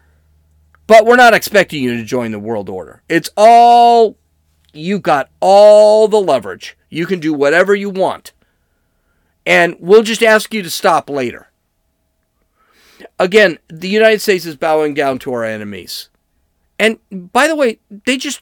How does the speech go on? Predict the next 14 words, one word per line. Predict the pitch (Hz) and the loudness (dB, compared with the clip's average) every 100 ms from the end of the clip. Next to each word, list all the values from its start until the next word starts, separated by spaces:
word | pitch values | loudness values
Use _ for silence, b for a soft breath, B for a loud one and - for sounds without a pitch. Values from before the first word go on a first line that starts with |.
| _ | _
let | 180 196 262 - | -6 -2 -2 -4
our | 208 220 196 190 _ _ _ _ | -4 -2 -4 -6 _ _ _ _
allies | - 254 254 143 135 214 - | -2 0 0 -2 -4 -6 -8
like | 135 127 | -8 -8
Taiwan, | - 143 131 123 131 135 147 | -8 -8 -4 -4 -2 -4 -8
Hong | 131 - 120 127 131 | -16 -10 -10 -10 -10
Kong, | 147 135 131 143 | -8 -8 -8 -12
they | 165 226 | -4 -4
let | 277 269 | 0 -2
them | 180 | -2
flounder. | - 196 233 160 - _ _ | -6 -4 -4 -6 -12 _ _
Australia, | - 131 - - 131 147 202 233 262 _ _ _ _ - | -6 -6 -6 -8 -2 0 2 0 -2 _ _ _ _ -8
New | 139 127 | -6 -6
Zealand, | 107 135 170 214 226 233 247 - | -6 0 2 4 4 2 -2 -10